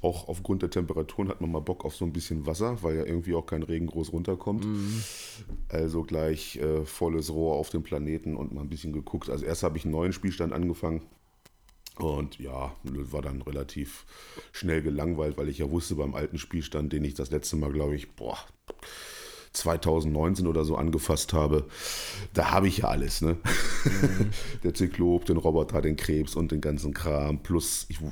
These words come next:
Speaker 1: hab da ja auch überall Beacons noch gesetzt gehabt, um zu wissen, wo Ressourcen sind, ne? Ah, dann habe ich mich da wieder mit beschäftigt und ja, man fiel mir auf, dass ich Kernbrennstäbe brauche und dann hast du wieder, wieder was zu tun.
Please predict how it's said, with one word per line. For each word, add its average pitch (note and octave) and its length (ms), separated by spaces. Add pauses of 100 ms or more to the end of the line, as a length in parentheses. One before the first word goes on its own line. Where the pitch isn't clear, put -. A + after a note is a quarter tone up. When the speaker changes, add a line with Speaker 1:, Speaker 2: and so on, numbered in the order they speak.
Speaker 1:
hab D#2 140
da D2+ 80
ja D2 100
auch C#2 160
überall E2+ 320
Beacons E2 400
noch D#2 160
gesetzt D#2 320
gehabt, - 320
um C2 100
zu - 180
wissen, D#2+ 240
wo C#2+ 40
Ressourcen D#2+ 540
sind, D2+ 260
ne? E2+ 160 (680)
Ah, F2+ 220
dann F2 80
habe F2 140
ich E2 100
mich E2+ 140
da D#2+ 180
wieder E2 240
mit E2 180
beschäftigt D#2 640
und C#2+ 260
ja, C2+ 280 (240)
man D#2 140
fiel F2+ 160
mir E2+ 160
auf, D#2 100
dass E2 140
ich D2+ 120
Kernbrennstäbe D#2+ 760
brauche D2 380
und D2 60
dann D2 120
hast D2+ 160
du D#2+ 40
wieder, D2 180
wieder D2 320
was C#2 160
zu - 80
tun. F2+ 320